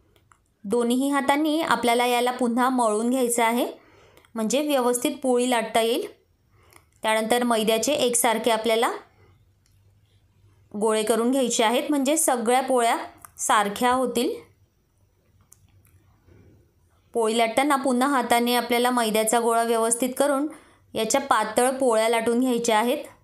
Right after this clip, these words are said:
आपल्याला पोळपाटाला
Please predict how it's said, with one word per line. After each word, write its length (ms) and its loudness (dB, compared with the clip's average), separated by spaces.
आपल्याला 340 0
पोळपाटाला 720 2